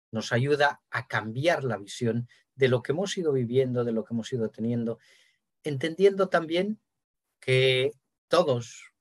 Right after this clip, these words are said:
vamos a tener es-, estas fases en nuestra vida, ¿no? Y que si no dejamos esta cabida al amor, eh, no tiene mucho más sentido lo demás, ¿no? Vean,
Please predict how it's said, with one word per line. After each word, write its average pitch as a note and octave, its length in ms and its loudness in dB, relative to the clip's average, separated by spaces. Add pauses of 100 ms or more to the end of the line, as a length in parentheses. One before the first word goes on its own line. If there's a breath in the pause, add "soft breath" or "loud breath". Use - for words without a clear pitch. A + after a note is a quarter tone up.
(120)
vamos B2 460 -2
a A2+ 100 -2
tener D3 440 -2
es-, C3 280 -4
estas B2+ 360 -10
fases - 500 0
en G#2 120 -18
nuestra G2 260 -20
vida, F#2+ 280 -20
¿no? B2+ 120 -16 (1120)
Y C#3 160 -2
que C3 160 4
si C#3+ 160 -2
no E3 220 4
dejamos D3+ 840 0
esta B2 300 -6
cabida C3 440 0
al A#2 120 -2
amor, C3+ 300 -2 (600)
eh, A2+ 400 -2
no C3 180 -2
tiene D#3+ 220 -6
mucho D3+ 320 -6
más C#3+ 200 0
sentido D3 440 -4
lo C3 120 0
demás, D#3 340 -6
¿no? G3 140 -18 (320)
Vean, C3 320 2